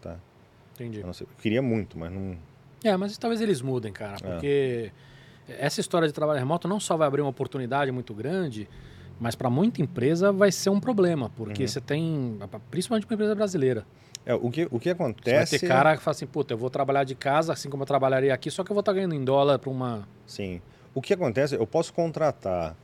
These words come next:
Speaker 1: uma pessoa de fora pra fazer um asset pra mim e me mandar o asset pronto. Eu não posso dar acesso pra essa pessoa aos
Speaker 2: É,
Speaker 1: computadores
Speaker 2: imagina,
Speaker 1: da minha empresa.
Speaker 2: é, você tem questão de sigilo, de, enfim,
Speaker 1: Isso.
Speaker 2: um monte de coisa que deve ser muito complicado, né?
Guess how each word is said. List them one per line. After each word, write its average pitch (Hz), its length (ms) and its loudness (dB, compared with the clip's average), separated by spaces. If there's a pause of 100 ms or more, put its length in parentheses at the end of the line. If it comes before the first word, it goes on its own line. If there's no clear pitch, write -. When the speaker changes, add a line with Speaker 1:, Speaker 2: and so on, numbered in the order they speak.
(120)
Speaker 1:
uma 107 180 -2
pessoa 113 500 0
de 95 80 -4
fora 92 580 0 (380)
pra 107 120 -4
fazer 107 340 2
um 139 120 -2
asset 117 380 -2
pra 160 140 -6
mim 117 260 -4 (220)
e 117 80 -6
me 120 100 0
mandar 120 440 0
o 104 80 2
asset 120 260 -6
pronto. 80 420 -10 (480)
Eu 120 80 2
não 131 140 4
posso 147 340 0
dar 135 220 2
acesso 147 720 -2 (280)
pra 104 100 0
essa 101 180 -4
pessoa 101 580 -4 (320)
aos 110 180 -2
Speaker 2:
É, - 20 -4
Speaker 1:
computadores 113 220 -4
Speaker 2:
imagina, 104 200 2
Speaker 1:
da - 60 -4
minha 107 140 -4
empresa. 156 260 -2
Speaker 2:
é, 120 120 -4
você - 140 -12
tem 196 120 -8
questão 170 260 -8
de 135 80 -10
sigilo, 156 520 -2
de, 127 180 -6
enfim, 123 180 -10
Speaker 1:
Isso. 90 160 -4
Speaker 2:
um - 20 -8
monte 170 200 -2
de 170 60 -6
coisa 165 240 -4
que 165 120 -12
deve 160 160 -6
ser - 80 -12
muito 151 160 -10
complicado, 135 520 -8
né? 98 80 -12